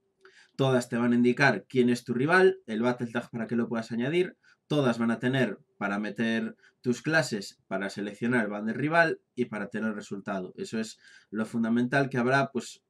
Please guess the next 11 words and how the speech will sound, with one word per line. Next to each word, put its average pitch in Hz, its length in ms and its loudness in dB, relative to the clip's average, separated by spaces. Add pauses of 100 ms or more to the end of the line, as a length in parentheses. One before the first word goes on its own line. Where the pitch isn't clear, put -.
(280)
en 107 200 -6
todas 117 300 -2
las 110 140 -4
plataformas 110 520 -4
de 107 140 -4
torneos 127 500 -2
a 104 60 -6
las 101 140 -8
que 101 100 -8
podáis 98 340 -6
ir. 92 120 -8